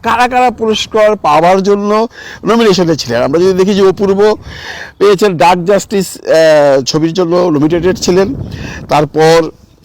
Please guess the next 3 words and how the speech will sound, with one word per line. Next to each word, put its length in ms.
আপনার 600
আদর 280
আজাদ 320